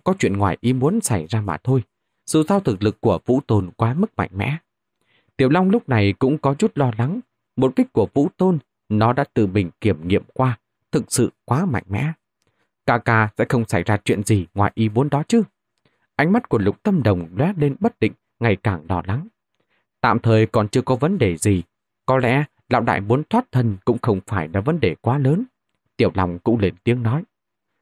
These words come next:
Trong hàng lúc bấy giờ cũng không biết qua bao lâu, một tiếng rên vang lên, hai cỗ thân thể ôm chặt lấy nhau kia rốt cuộc cũng nhúc nhích một chút. Mộ Dung Lan Lan tỉnh lại, hai mắt mở ra, đập vào mắt của nàng chính là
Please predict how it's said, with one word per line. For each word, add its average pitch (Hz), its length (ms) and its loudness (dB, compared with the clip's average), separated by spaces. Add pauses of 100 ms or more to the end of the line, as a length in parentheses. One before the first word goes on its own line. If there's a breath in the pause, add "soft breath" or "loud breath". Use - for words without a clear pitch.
(440)
Trong 107 160 0
hàng 95 280 0
lúc 131 180 -2
bấy 190 120 2
giờ 87 280 0 (180)
cũng 135 140 0
không 104 180 -2
biết 170 180 -2
qua 104 140 0
bao 92 240 -4
lâu, 101 180 2 (340)
một 131 180 0
tiếng 190 140 2
rên 185 280 0
vang 175 320 0
lên, 180 160 2 (380)
hai 120 140 0
cỗ 135 160 0
thân 110 280 -2
thể 107 240 2
ôm 104 280 2
chặt - 220 -2
lấy 143 100 0
nhau 135 320 -2
kia 123 140 2 (340)
rốt 226 180 2
cuộc 107 200 0 (120)
cũng 120 300 -2
nhúc 127 160 -2
nhích 147 160 -4
một 90 240 -2
chút. 185 180 0 (680)
Mộ 131 140 4
Dung 202 220 2
Lan 196 160 4
Lan 190 240 2
tỉnh 85 260 -2
lại, 92 240 -2 (260)
hai 117 140 0
mắt 165 220 -2
mở 90 260 0
ra, 117 260 -2 (380)
đập 131 200 2
vào 135 100 2
mắt 202 240 -2
của 101 160 2
nàng 98 400 0
chính 196 200 0
là 117 120 0